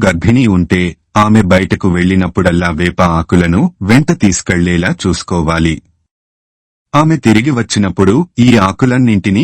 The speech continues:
కాల్చేయాలి. అలాగే ఇంటి ప్రవేశద్వారం వద్ద తెల్లటి అర్ధచంద్రాకారాన్ని ఉంచండి. ఇంట్లో అక్వేరియం ఉంచడం చాలా శుభప్రదంగా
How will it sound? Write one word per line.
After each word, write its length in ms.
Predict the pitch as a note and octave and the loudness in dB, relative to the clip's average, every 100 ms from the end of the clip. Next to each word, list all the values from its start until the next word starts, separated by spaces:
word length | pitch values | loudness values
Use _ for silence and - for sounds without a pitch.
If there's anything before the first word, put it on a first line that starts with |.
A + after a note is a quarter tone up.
| - | -2
కాల్చేయాలి. 680 | G2 F#2 F2+ G2 F2 E2 F2 E3 _ _ _ _ _ _ _ _ _ - | -2 -2 -2 -2 -2 -2 -2 -4 _ _ _ _ _ _ _ _ _ -2
అలాగే 360 | B2 E3 D#3 F#3 E3 | 0 2 2 0 2
ఇంటి 260 | A2 A2+ A2+ | 2 2 0
ప్రవేశద్వారం 920 | - F#2 G2+ F#2+ G2+ E2+ F2+ F2 F#2 E2 | 0 0 -2 -2 -4 -4 -4 -2 -2 -2
వద్ద 240 | F2+ F2 G2+ - | -2 0 -2 0
తెల్లటి 400 | F#2+ F#2+ F2+ C3 F3+ F#2+ | 0 0 0 -2 -2 -4
అర్ధచంద్రాకారాన్ని 1080 | E2+ D#2+ G2 A2 F#2 F2 E2 F2+ F2 E2+ C#3+ | -4 -4 -2 -2 -2 -2 -4 -4 -2 0 2
ఉంచండి. 560 | C3 F2+ - E2+ E2+ F2+ - _ _ _ _ _ _ _ _ _ _ | 2 0 -2 -2 -2 -4 -8 _ _ _ _ _ _ _ _ _ _
ఇంట్లో 320 | B2+ B2+ C#3+ D#3+ - | 0 2 0 0 -2
అక్వేరియం 580 | G2+ G#2 G#2+ G#2+ A#2 B2 | -4 0 0 2 0 0
ఉంచడం 420 | G#2 F#2+ G2+ F2+ G2 F3 - | 0 -2 -2 -2 0 -2 -2
చాలా 300 | G#2+ G2+ B2+ | 0 0 0
శుభప్రదంగా 840 | E3+ - F#2 G#2 G2+ G2+ F#2 F2+ | -2 -2 -4 -4 -4 -2 0 0